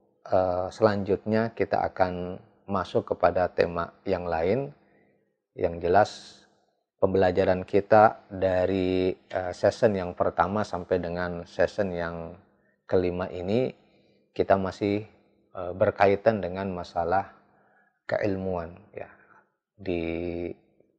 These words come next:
season yang pertama kita mempelajari tentang keutamaan orang yang berilmu, menyampaikan keutamaan tentang orang yang belajar dan keutamaan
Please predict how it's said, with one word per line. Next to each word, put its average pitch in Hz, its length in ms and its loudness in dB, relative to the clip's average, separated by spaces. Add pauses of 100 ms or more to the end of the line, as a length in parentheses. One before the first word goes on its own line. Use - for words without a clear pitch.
(120)
season - 320 2
yang 95 160 -2
pertama 104 420 2
kita 92 300 0
mempelajari 92 560 0
tentang 82 400 -2
keutamaan 92 800 -6
orang 90 480 -8 (160)
yang 87 240 -2
berilmu, 113 500 2 (600)
menyampaikan 98 880 2
keutamaan 92 800 -4
tentang 104 720 -2 (460)
orang 92 320 0
yang 92 240 -4
belajar 98 720 0
dan 90 240 0
keutamaan 95 480 0